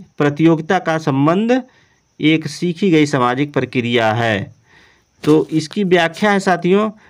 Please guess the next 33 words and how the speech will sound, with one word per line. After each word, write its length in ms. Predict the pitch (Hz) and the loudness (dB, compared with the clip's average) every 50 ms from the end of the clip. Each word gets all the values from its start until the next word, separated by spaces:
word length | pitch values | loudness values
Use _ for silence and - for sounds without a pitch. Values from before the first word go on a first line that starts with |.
| _ _ _ | _ _ _
प्रतियोगिता 500 | - 160 160 160 175 180 165 165 - 214 196 | -2 -2 0 2 2 2 2 2 2 0 0
समाज 500 | - - 180 160 160 170 185 208 202 202 | 0 -2 0 0 2 2 2 0 0 0
के 140 | 190 202 180 | 2 2 2
द्वारा 340 | 160 160 160 156 160 170 170 | 4 4 4 4 4 2 0
तथा 240 | 165 160 160 165 160 | 0 0 0 0 0
समाज 480 | 147 - 160 143 147 160 180 202 190 190 | 0 0 0 2 2 2 2 0 0 0
के 120 | - 175 | 0 2
वातावरण 560 | 160 151 151 147 156 151 147 151 156 151 151 | 4 2 2 2 2 2 2 2 2 0 0
का 320 | 147 147 147 143 - - - | 0 0 0 0 0 -2 -4
वह 200 | - 139 175 196 | 0 2 2 2
अंग 320 | 196 - - 135 139 139 131 | 2 2 0 -2 0 0 0
है 180 | 131 139 143 | 0 0 0
जो 160 | 135 135 135 131 | 2 2 0 2
व्यक्ति 360 | 131 165 190 190 - - 160 | 2 0 -2 0 -2 -6 -4
के 160 | - 156 147 | 0 0 0
बीच 320 | 139 160 165 165 165 - 151 | 0 0 -2 -4 -2 -2 0
में 240 | 139 131 135 127 131 | 0 0 0 0 0
गतिविधियों 560 | 131 - - 139 143 156 147 151 165 185 175 | -2 -2 -2 -2 -2 0 2 4 4 4 4
का 200 | 165 156 131 131 | 4 0 0 0
अनुसरण 500 | 131 135 127 123 - 139 135 151 160 156 | 0 0 -2 0 0 0 0 0 0 -2
करने 340 | 156 127 117 123 123 120 113 | -2 -2 0 0 0 0 0
की 180 | - 147 151 | 0 -2 -2
क्षमता 920 | 156 - - - - - - _ _ _ - - 190 185 190 180 - 196 180 | -2 -6 -12 -20 -20 -20 -20 _ _ _ -6 -4 -2 -2 0 0 0 0 2
का 120 | - 151 | 2 2
आकलन 400 | 143 143 139 151 165 196 220 240 | 0 0 2 2 2 2 2 0
किया 280 | - - 151 131 113 113 | -2 0 2 2 4 2
जाता 340 | 113 107 101 - 110 104 | 2 0 0 0 0 0
है। 120 | 104 110 135 | 2 2 2
यह 140 | 165 190 185 | 2 2 2
प्रक्रिया 480 | 185 170 160 156 156 156 156 170 160 160 | 2 2 2 2 2 2 2 2 2 0
समाज 520 | 160 - 127 127 135 143 156 165 160 160 | -2 -2 -2 0 2 2 2 2 2 2
में 260 | 147 143 147 151 143 | 4 4 4 4 2
ही 300 | 131 - 156 202 220 220 | 2 0 0 -2 -2 -2